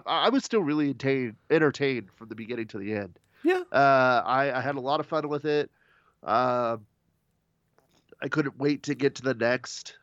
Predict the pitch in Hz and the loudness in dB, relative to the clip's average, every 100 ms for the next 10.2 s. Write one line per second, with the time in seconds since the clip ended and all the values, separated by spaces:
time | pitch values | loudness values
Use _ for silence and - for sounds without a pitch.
0 | - 123 120 110 104 98 - 131 127 123 | -6 -2 0 0 0 -4 -2 2 4 6
1 | 120 117 104 _ _ _ _ - 110 - | 4 2 -2 _ _ _ _ -8 -8 -8
2 | - - 208 226 214 208 220 202 165 127 | -16 -10 -6 -2 -2 0 -2 0 -2 0
3 | 127 - 113 117 110 123 120 113 104 127 | -2 0 -2 -2 0 2 2 0 0 6
4 | 139 139 120 104 107 101 - - _ _ | 8 8 6 2 -2 -4 -8 -18 _ _
5 | _ - 127 127 127 107 117 123 127 127 | _ -4 0 2 0 -4 -2 2 2 0
6 | - 139 127 127 117 110 113 120 123 123 | 2 4 6 6 4 2 4 4 4 2
7 | 110 104 - 123 113 113 104 - 117 104 | -2 -6 -6 -4 -4 -4 -6 -2 -2 -2
8 | 104 135 147 139 127 143 135 131 127 117 | -2 4 6 4 2 0 0 -2 0 2
9 | 98 82 90 110 110 113 101 - 123 113 | 2 0 -2 -2 -2 -4 -6 -6 -4 -2
10 | 107 - | -4 -6